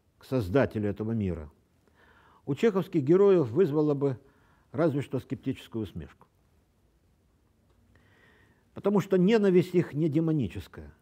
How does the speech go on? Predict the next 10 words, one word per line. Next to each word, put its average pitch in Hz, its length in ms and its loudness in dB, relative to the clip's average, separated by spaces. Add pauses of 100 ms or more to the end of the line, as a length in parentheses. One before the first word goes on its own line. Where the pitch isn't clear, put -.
(360)
она 131 160 -4
мелочна. 139 640 -2 (1500)
Любовь 147 520 4 (1080)
рассудочна. 95 840 -8 (2000)
Жизнь 131 440 2
тягомотна. 123 720 -4 (1800)
Мысли 131 420 4
заболтаны. 101 760 0 (1040)
Чувства 175 360 0
бесстрастны. 139 760 -2